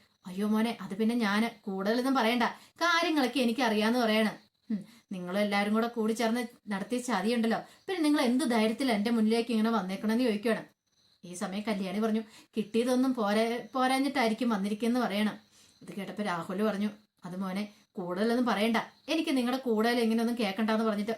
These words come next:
ബാ കല്യാണി" എന്നും പറഞ്ഞുകൊണ്ട് കല്യാണിയും വിളിച്ചോണ്ട് അങ്ങോട്ടേക്ക് പോവാണ്. ആ സമയം രാഹുൽ ഓർത്തു, "ഇവനെ കൊണ്ട് എങ്ങനെയെങ്കിലും ആ മനോഹരനെ ഒന്ന് ഓടിക്കാന്ന് വിചാരിച്ചിരിക്കുവായിരുന്നു.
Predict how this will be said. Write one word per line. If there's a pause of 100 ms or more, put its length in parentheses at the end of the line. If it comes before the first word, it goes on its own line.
ബാ
കല്യാണി" (280)
എന്നും
പറഞ്ഞുകൊണ്ട് (540)
കല്യാണിയും
വിളിച്ചോണ്ട്
അങ്ങോട്ടേക്ക്
പോവാണ്. (1040)
ആ
സമയം
രാഹുൽ
ഓർത്തു, (500)
"ഇവനെ
കൊണ്ട്
എങ്ങനെയെങ്കിലും (140)
ആ
മനോഹരനെ
ഒന്ന്
ഓടിക്കാന്ന്
വിചാരിച്ചിരിക്കുവായിരുന്നു.